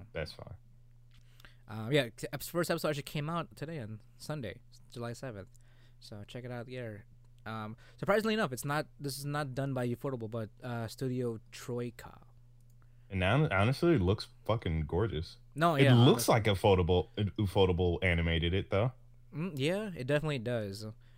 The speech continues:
Speaker 2: Um, but I mean, Troika doesn't really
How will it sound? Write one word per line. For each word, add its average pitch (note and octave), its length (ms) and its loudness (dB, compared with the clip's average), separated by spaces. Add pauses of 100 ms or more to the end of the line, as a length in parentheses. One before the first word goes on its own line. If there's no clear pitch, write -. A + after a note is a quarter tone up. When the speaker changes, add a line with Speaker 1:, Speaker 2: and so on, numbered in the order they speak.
(360)
Speaker 2:
Um, A2 460 -8 (100)
but A2 260 -8
I B2 60 -8
mean, B2 280 -6 (420)
Troika E3+ 320 2
doesn't D3 240 0
really C3+ 400 0